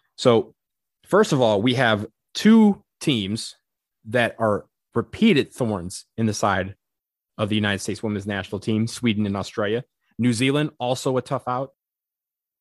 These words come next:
Australia and New Zealand, of course, are the co-hosts of the twenty twenty-three World Cup, so we will see both of those teams in twenty twenty-one and then once again in twenty twenty-three.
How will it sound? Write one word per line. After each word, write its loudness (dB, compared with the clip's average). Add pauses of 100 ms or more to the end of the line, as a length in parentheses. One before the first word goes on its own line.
(1120)
Australia 0
and 2
New 2
Zealand, 0
of -8
course, -4
are -8
the -6
co-hosts -2 (500)
of -4
the -6
twenty 2
twenty-three 0
World 0
Cup, -4
so 0
we -6
will -8
see -8
both -2
of 4
those -2
teams -8 (440)
in -4
twenty 0
twenty-one 0
and -4
then -2 (260)
once -8
again -4
in -6
twenty -6
twenty-three. -2